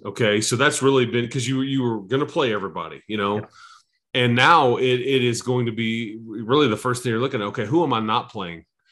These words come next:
Speaker 2: Right.
Speaker 1: You know, and, and who, you know, who got,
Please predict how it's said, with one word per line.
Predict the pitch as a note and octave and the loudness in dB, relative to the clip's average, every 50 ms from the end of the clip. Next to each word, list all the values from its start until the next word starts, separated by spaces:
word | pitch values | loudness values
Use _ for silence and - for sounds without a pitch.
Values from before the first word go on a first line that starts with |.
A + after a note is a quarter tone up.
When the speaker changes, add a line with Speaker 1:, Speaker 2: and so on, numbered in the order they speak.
| _ - - | _ -12 -6
Speaker 2:
Right. | B2 A2+ G#2 G2 G2 _ _ - | -4 -4 -4 -4 -8 _ _ -10
Speaker 1:
You | A2 | -8
know, | A2 A2 A2 A2+ A#2+ B2+ | -4 0 2 2 2 0
and, | - - | 0 2
and | A#2+ A#2+ G#2+ G#2+ B2+ B2 A#2+ | 2 2 2 0 0 -2 -2
who, | A2 D3 D#3 D#3 D3+ D3 C#3+ C#3 B2+ A#2+ - - _ - | 0 2 2 4 4 4 2 2 -2 -4 -8 -16 _ -6
you | C3+ B2+ | -4 -2
know, | A#2 A2 | -2 -2
who | G#2 A#2 D3 D3+ B2 | -2 -2 -2 -2 0
got, | B2+ B2+ A#2+ A#2+ A#2+ A#2+ - | 0 0 0 0 0 -2 -4